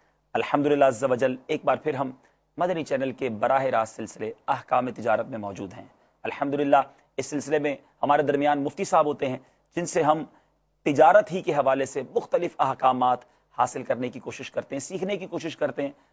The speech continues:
بعض اوقات ہم مختلف مارکیٹس کو فوکس کرتے ہیں اور ان شعبوں سے تعلق رکھنے والے اسلامی بھائیوں کے سوالات حاصل کرتے ہیں اور مفتی صاحب کے بڑے ہی مدلل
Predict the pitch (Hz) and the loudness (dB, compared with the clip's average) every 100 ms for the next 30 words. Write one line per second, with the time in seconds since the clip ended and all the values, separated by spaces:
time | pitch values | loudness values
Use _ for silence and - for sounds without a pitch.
0 | _ _ 131 135 131 139 143 131 135 - | _ _ 2 2 2 2 2 -2 -4 -4
1 | 143 123 123 127 131 - - - 165 151 | -4 -4 -2 0 0 -2 -4 -8 -2 0
2 | 151 - 143 123 131 - _ _ - 160 | -2 -2 -4 -2 -6 -6 _ _ 0 0
3 | - 233 - 175 165 170 170 139 143 135 | 2 -6 -2 0 0 -2 2 2 2 -2
4 | 143 135 135 127 127 123 123 135 - - | -2 2 0 0 -4 -2 -4 -4 -10 -8
5 | 123 120 127 127 117 123 113 107 113 104 | 0 2 2 0 -8 -10 -10 -8 -10 -10
6 | _ _ _ - 127 120 131 117 113 127 | _ _ _ -8 -6 -8 -2 -2 -2 -10
7 | - _ _ - 160 147 135 127 127 120 | -14 _ _ -2 0 2 2 0 0 -2